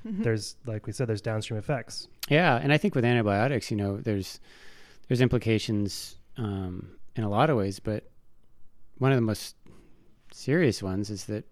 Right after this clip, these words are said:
Speaker 3: they're losing their effectiveness.
Speaker 1: Mm-hmm.
Speaker 3: You know?
Speaker 1: Yeah.
Speaker 2: Despite our best efforts to create new ones.
Speaker 3: Yeah, it's, it, well, there's only so many
Speaker 2: <laughs> That's true.
Speaker 3: you know,
Speaker 1: <laughs>
Speaker 3: we do have a common ancestor, and, and that's, uh, you know, if you believe,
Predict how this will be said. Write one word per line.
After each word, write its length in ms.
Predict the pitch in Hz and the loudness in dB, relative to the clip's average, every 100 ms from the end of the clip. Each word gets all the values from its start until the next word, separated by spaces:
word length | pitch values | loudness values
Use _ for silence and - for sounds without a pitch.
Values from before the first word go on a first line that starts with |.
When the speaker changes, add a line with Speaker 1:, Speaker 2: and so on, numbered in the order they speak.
| - - - - 151 185 - | -20 -20 -20 -16 -18 -18 -10
Speaker 3:
they're 140 | 110 107 | -4 -2
losing 360 | 113 113 117 | -2 0 -2
their 100 | 110 | -2
effectiveness. 720 | 98 - 160 - - - - - | -4 -6 -6 -6 -10 -12 -14 -6
Speaker 1:
Mm-hmm. 720 | 202 170 190 175 170 170 180 180 - - | -6 -4 -6 -6 -8 -10 -10 -12 -14 -8
Speaker 3:
You 100 | 104 | -4
know? 320 | 98 117 139 - | -4 -4 -6 -10
Speaker 1:
Yeah. 60 | 208 | -12
Speaker 2:
Despite 280 | 127 131 113 | -6 -2 -2
our 60 | |
best 260 | 98 98 - | -4 -6 -6
efforts 400 | 117 - 98 - | -8 -8 -12 -12
to 200 | 107 101 - | -12 -12 -10
create 220 | - 107 | -6 -6
new 160 | 104 110 | -2 -4
ones. 340 | 101 98 - - - - - - - - - | -4 -8 -12 -20 -20 -20 -20 -20 -20 -20 -4
Speaker 3:
Yeah, 300 | 123 139 160 | 4 6 6
it's, 200 | 123 120 - | 6 2 -2
it, 220 | - 135 | -2 0
well, 260 | 127 131 143 | 4 4 2
there's 160 | 131 117 | -2 0
only 180 | 139 131 | 0 0
so 160 | 139 | 0
many 300 | 131 123 113 - - | 2 2 0 -6 -20
Speaker 2:
<laughs> 160 | - | -8
That's 240 | 113 101 - | -8 -6 -4
true. 180 | 117 - - | -2 -2 2
Speaker 3:
you 140 | 131 | 4
know, 560 | 113 107 208 220 190 165 | 6 4 2 0 -2 -2
Speaker 1:
<laughs> 60 | |
Speaker 3:
we 100 | 127 | 2
do 120 | 127 160 | 6 6
have 100 | 139 | 6
a 40 | |
common 280 | - 139 120 | 6 4 6
ancestor, 600 | 117 139 120 101 113 104 | 4 4 2 0 0 0
and, 300 | 101 98 95 - | 0 -2 -4 -6
and 200 | 113 104 | -4 0
that's, 400 | 110 110 - - - - - - - | 0 -2 -6 -14 -18 -20 -20 -20 -12
uh, 140 | - 127 359 | -8 -8 -4
you 140 | 123 | 0
know, 100 | 101 | 0
if 140 | 95 123 | -2 -4
you 60 | |
believe, 580 | 101 104 107 107 92 - | -4 0 0 0 -4 -16